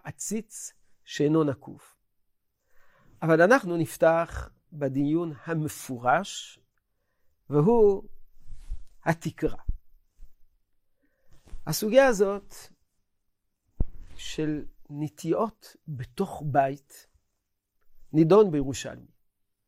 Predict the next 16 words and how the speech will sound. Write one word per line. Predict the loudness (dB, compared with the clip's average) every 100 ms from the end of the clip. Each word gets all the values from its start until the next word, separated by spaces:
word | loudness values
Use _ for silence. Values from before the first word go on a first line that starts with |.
| _ _ _ _
והירושלמי | 0 0 4 4 4
מתכוון | -2 -4 -2 -2 -2 -8 -6
למי | -6 -6
שנטע | -8 -8 -6 -4 -6 _ 4 6 4 -2
באדמה | -4 -2 0 2 2 2 0 -6 _ _ -14 -4
בתוך | 2 4 4 4
בית. | 4 2 -16 -20 _ _ _ _ _
בעבר, | -8 -4 4 4 4 0 -14 _ _ _ _ _ _ _ _
בתקופה | -12 -10 -10 0 0
הקדומה, | 0 -2 0 0 0 -6 _ _ _ -20 _ _ _
לא | 8 10 10
הייתה | 8 2 -4
רצפה. | -4 -6 -10 -12 -20 -20 _ _ _ _ _ _ _ _ _ 0
האדמה | 4 6 6
הייתה | 4 4 0 -2
חולית. | -2 2 4 2 -6 _ -20